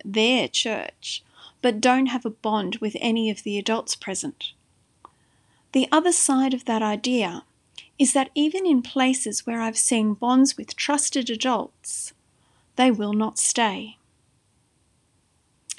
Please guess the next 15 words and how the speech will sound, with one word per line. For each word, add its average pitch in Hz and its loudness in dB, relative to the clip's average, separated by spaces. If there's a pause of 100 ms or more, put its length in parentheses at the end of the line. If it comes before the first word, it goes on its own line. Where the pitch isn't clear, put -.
(600)
Another 294 8
idea 190 -8 (540)
is 269 2
that 277 0
they 285 0
need 302 2
people 254 -6
their 233 -6 (120)
own 254 2 (100)
age 208 -4
to - -6
form 214 -4
a 214 -4
faith - -8
community. 220 -2